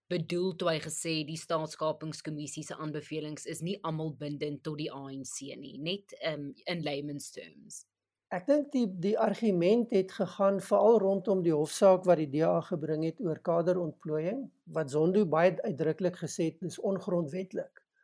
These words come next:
Speaker 2: <clears throat> Die A N C se argument is, dit is nie noodwendig onwettig nie, ehm, hulle het foute gemaak, maar dis die party se reg om so 'n benadering en so 'n praktyk te volg. En deel van die verweer van die A N C is dat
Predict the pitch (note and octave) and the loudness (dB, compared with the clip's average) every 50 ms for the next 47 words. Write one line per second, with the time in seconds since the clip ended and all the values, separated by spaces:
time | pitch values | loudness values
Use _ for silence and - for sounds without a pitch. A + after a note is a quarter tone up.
0 | _ _ _ _ _ _ G#3 F#3+ F3 F3 - - - A3+ A3 G#3+ G#3 - - A#3+ | _ _ _ _ _ _ 4 6 6 6 4 0 0 2 2 2 2 4 4 4
1 | C#4 B3 - A#3+ G#3 F#3 E3+ D#3 - F#3+ F3 E3 E3 E3 D3 F3 D#3+ C3 C3+ D#3 | 4 6 8 6 6 6 6 4 2 0 2 2 2 0 0 0 -2 0 -2 -2
2 | E3 E3 - G3+ F#3 - - A3+ A3 G3+ F#3 F3+ C#3+ C3 D3+ D#3 D#3 D#3 E3+ D3+ | -4 0 0 0 0 2 2 4 4 6 4 4 2 2 -2 -2 0 0 0 -2
3 | - - - _ _ _ - G3 F3+ D#3+ C3+ D3 D3+ D3 - F3+ E3+ - - F#3 | -2 -8 -18 _ _ _ 0 2 2 2 2 2 0 4 4 4 4 4 2 -2
4 | G3+ B3+ D4 - _ _ _ _ _ _ _ _ F3+ F3 E3+ D#3+ D#3 D3 D3 D#3+ | -2 -2 -4 -8 _ _ _ _ _ _ _ _ 0 2 2 2 2 4 4 4
5 | E3 E3+ E3 - - A3 G#3+ G#3 A3 A3+ G#3+ - - G3 F3 D#3+ E3+ F#3+ A3 - | 4 2 2 4 6 6 6 8 8 6 4 6 4 2 4 6 6 4 4 4
6 | - F3 D#3+ D#3 D#3 - - F3 F3 F3+ D#3+ D#3+ - F#3+ F3+ F3+ F3+ - E3+ C#3 | 0 0 2 2 0 0 -2 -2 0 0 -2 2 6 6 6 6 6 2 -2 0
7 | D3+ D#3+ D#3 - - F3+ D#3 C#3 - - E3+ E3 E3 D#3+ D3+ D#3 - - D3+ D3 | 2 0 0 0 -2 -4 -4 -4 -4 0 2 4 4 4 2 0 -2 -4 -4 -2
8 | D3+ D3 C#3+ D3+ C#3 D#3+ D#3 D#3+ D#3 D3+ D3 C#3 - _ _ _ _ _ _ _ | -2 -2 -2 -2 -2 0 0 0 0 -2 -4 -6 -10 _ _ _ _ _ _ _
9 | - E3 D3 C#3 - F#3+ F3 D#3+ D3+ - E3 D#3+ C#3+ - _ E3+ D#3+ D#3 - - | -4 -4 -4 -2 0 0 2 2 0 0 -4 -4 -4 -4 _ -4 -4 -4 -4 -8
10 | D#3+ - - - E3+ D3+ C#3 - - - _ _ _ _ _ _ _ _ _ _ | -10 -8 -6 -4 -4 -4 -4 -8 -14 -20 _ _ _ _ _ _ _ _ _ _
11 | - F3+ E3+ E3 E3 E3 - A#3 F#3 C#3 D#3 F#3 A#3 B3 A#3 - A#3 G#3+ G3+ F#3+ | 4 4 4 6 4 2 -2 -4 -2 4 8 8 8 8 8 4 2 2 2 4
12 | E3+ F3 F3 - - F3 D3 B2 B2+ D#3 F3+ G#3 G3+ G3+ - F#3 D#3+ D#3+ E3 - | 2 2 0 2 -2 -2 -2 0 4 6 6 6 6 6 2 2 2 2 0 -2
13 | D#3+ D#3+ D#3 D3+ D3 - - F#3+ E3+ E3 D#3+ C3+ C#3 C#3 D#3 D3+ C#3+ | -4 -4 -4 -6 -6 -4 -2 0 0 0 0 -2 -2 -2 -2 -2 -2